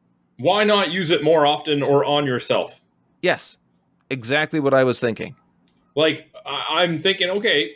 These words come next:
Speaker 1: you're evolving or de-evolving your subordinates into Goombas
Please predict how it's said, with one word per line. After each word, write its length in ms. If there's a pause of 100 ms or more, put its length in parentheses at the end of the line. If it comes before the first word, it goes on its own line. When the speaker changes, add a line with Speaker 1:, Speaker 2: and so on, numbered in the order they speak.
(220)
Speaker 1:
you're 260
evolving 720
or 200
de-evolving 920
your 240
subordinates 640
into 300
Goombas 580